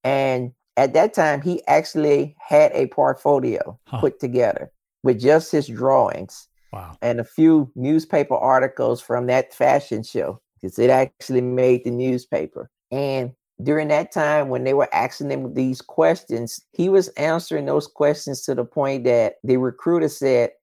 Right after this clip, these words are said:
Speaker 1: "Some of our freshmen don't even know how to answer these questions. Some freshmen don't even think like this."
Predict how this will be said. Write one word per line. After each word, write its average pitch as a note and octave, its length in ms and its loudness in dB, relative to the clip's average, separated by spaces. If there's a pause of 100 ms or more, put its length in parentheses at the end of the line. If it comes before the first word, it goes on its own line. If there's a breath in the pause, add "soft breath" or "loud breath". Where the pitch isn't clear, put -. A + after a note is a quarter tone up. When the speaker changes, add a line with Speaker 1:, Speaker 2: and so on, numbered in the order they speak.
Speaker 1:
"Some - 260 -4
of D#3 120 2
our C3+ 160 4
freshmen D3+ 680 -2
don't A#2+ 160 -2
even A#2+ 160 -6
know A#2+ 100 -6
how B2+ 120 -2
to A2 180 -6
answer B2 280 -6
these A2+ 200 -6
questions. - 680 -6 (300)
Some D#3+ 140 -2
freshmen D3 640 0
don't B2 180 0
even A#2 200 -6 (100)
think C3+ 220 -4
like C#2 280 -4
this." - 300 -14